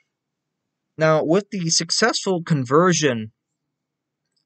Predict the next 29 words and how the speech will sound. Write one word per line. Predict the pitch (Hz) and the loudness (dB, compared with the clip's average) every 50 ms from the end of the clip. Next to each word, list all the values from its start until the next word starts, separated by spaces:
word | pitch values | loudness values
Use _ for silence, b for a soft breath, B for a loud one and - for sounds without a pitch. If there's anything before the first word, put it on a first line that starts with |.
| _ _ _ | _ _ _
of | - 147 139 135 131 120 - - | 0 2 4 4 2 0 -2 -8
Halloween | - - - 165 160 165 156 147 135 131 135 139 139 135 139 | -10 -4 2 4 6 6 6 4 2 0 0 -2 -2 -4 -4
into | - 131 131 131 135 123 | -4 -4 -4 -2 -2 -2
a | 120 | -2
commercial | 117 - 120 120 123 135 139 147 147 147 - 147 143 131 127 127 123 - _ _ _ _ _ _ _ _ | -2 -4 -6 -4 -2 0 0 0 -2 -2 -2 -2 0 2 2 2 0 -2 _ _ _ _ _ _ _ _
community | - 135 131 131 139 147 151 147 135 123 123 113 | -6 -4 -2 0 0 0 0 0 -2 -4 -6 -6
holiday, | 107 - - - - 143 143 139 127 123 113 104 101 101 104 104 107 113 - _ _ _ _ _ _ _ | -6 -8 -8 -4 -2 -2 0 0 0 -2 -2 -4 -6 -8 -8 -10 -14 -16 -18 _ _ _ _ _ _ _
parties | - - - 180 190 196 190 185 165 147 127 117 | -6 2 4 6 6 6 4 2 2 0 -2 0
didn't | 117 143 139 131 131 123 | 2 2 2 2 0 0
really | 127 131 123 127 123 | 0 2 2 2 0
be, | 104 120 117 - 120 | -2 -6 -8 -8 -4
was | 120 127 120 110 - - | -2 0 0 0 -2 -2
kind | - 139 135 131 | -2 -2 -2 -2
of | 110 | -2
the | 117 113 | -4 -2
last | 110 127 127 135 139 139 - - 120 | 2 2 4 4 4 2 0 -4 -6
big | 120 127 113 - | -6 -6 -6 -6
tradition | - 120 120 127 123 - - 123 113 | -6 -4 -2 -2 -2 -2 -4 -4 -6
to | 101 | -8
develop, | 107 104 113 120 120 117 113 - | -8 -4 -2 0 0 0 -2 -4
and | 123 120 117 117 110 | -6 -6 -6 -4 -2
Halloween | - 165 196 202 175 160 156 127 | 0 0 0 2 0 0 -2 -2
parties | - - 160 170 156 143 123 110 | -2 0 0 2 2 0 -2 -2
really | 117 139 139 147 143 | 0 2 2 2 2
didn't | 127 135 127 127 123 | 2 0 0 0 -4
start | - - - 127 127 - - - _ _ _ _ _ _ _ | -6 -2 0 0 0 0 -2 -8 _ _ _ _ _ _ _
coming | - 131 127 127 120 117 107 - 76 | -6 -4 -4 -2 -4 -6 -8 -10 -12
on | - - 123 120 120 120 123 120 113 | -10 -6 -2 -2 0 0 0 -2 -2
with | 110 113 107 | -4 -4 -4